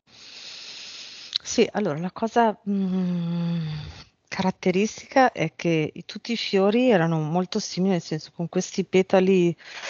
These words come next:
eh, larghi, non tanti petali, pochi, larghi e che, ah, tendevano a essere più lunghi, no? Quindi il primo era un tulipano, poi, boh, i nomi dei fiori non li so, però,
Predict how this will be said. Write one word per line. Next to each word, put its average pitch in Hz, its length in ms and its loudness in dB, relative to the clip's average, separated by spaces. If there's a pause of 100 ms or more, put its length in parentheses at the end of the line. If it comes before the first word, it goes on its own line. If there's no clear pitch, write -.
(680)
eh, 156 340 8
larghi, 170 600 2 (120)
non 196 280 2
tanti 175 320 -4
petali, 165 540 -6
pochi, 165 540 -6
larghi 160 600 0
e 151 320 -8
che, 156 260 -6
ah, - 200 -12 (220)
tendevano 165 680 -4
a 156 80 0
essere 160 420 -4
più 156 260 -10 (100)
lunghi, 143 540 -8
no? 175 240 -2 (1040)
Quindi 185 240 2
il 160 100 -2
primo 202 320 4
era 226 120 6
un 220 120 2
tulipano, 147 800 -2
poi, 170 840 -4
boh, 143 300 -12
i 165 80 -6
nomi 156 260 -2
dei 160 140 -8
fiori 170 240 -6
non 151 120 -4
li 160 120 -6
so, - 300 -8
però, 156 280 -4